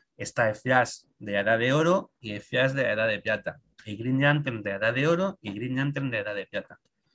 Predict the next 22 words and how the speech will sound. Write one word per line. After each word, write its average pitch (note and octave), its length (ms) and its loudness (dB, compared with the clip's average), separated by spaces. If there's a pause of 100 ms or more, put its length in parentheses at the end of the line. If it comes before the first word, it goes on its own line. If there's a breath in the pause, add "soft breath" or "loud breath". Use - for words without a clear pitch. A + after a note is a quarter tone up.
(520)
¿Cómo F3+ 240 4
se F#3 80 2
ha F#3+ 40 4
mantenido F3 440 4
esto? F3+ 240 -2
A A2+ 80 0
través B2 280 -2
de D3 60 2
un D3+ 100 2
concepto D3+ 460 0
que D3 80 -2
es D3 80 -2
el C#3 100 2
multiverso, A#2 760 0 (140)
Tierra C3 280 2
uno D3+ 180 2
y C#3 60 2
Tierra A#2+ 300 0
dos, - 360 -12 (300)
¿vale? B2 440 -2 (440 soft breath)
Bueno, B2+ 240 0
pues - 280 -6